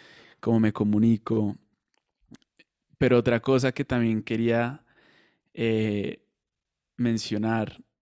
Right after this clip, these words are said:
en ese ejemplo que se me fue, pero ahorita lo estoy regresando a mí, em, era que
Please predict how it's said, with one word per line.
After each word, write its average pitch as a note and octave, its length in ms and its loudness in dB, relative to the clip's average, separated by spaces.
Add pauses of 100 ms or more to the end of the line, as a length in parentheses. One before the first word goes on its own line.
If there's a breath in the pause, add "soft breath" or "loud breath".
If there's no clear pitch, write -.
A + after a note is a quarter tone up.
(140)
en A2+ 160 -4
ese A2 180 -4
ejemplo A2+ 460 -4
que G#2 320 -8
se - 140 -6
me G#2 100 -2
fue, A2+ 300 -2
pero A2 180 -6
ahorita G#2 320 -6
lo A2 100 -4
estoy G#2+ 360 -6 (440 loud breath)
regresando A#2+ 600 2
a A#2 40 4
mí, C3 260 4 (420 soft breath)
em, A2+ 760 0 (440)
era A#2+ 300 0
que B2 480 0